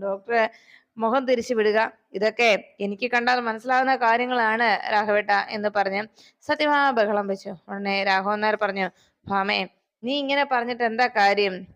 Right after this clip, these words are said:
എന്തായാലും ഒരു കാര്യം ഞാൻ പറയാം. സത്യാവസ്ഥ, സത്യാവസ്ഥ എന്ന് പറഞ്ഞ് എന്ത് സത്യാവസ്ഥയാ നിനക്കിനി അറിയേണ്ടത്?" എന്ന് ചോദിച്ച്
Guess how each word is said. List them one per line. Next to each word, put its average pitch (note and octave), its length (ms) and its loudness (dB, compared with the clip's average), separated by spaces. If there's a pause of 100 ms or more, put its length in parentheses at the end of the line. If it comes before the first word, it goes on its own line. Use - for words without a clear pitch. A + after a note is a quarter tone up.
(180)
എന്തായാലും G3+ 720 2 (360)
ഒരു D#4 140 4
കാര്യം B3+ 380 4
ഞാൻ A#3+ 200 0
പറയാം. G3+ 460 0 (580)
സത്യാവസ്ഥ, G#3 640 0
സത്യാവസ്ഥ G#3 560 -2
എന്ന് G#3+ 220 0
പറഞ്ഞ് G3 360 -2 (380)
എന്ത് B3+ 240 0
സത്യാവസ്ഥയാ B3+ 680 2
നിനക്കിനി G#3 340 -2
അറിയേണ്ടത്?" G#3 560 0
എന്ന് G3+ 300 0
ചോദിച്ച് F#3+ 320 0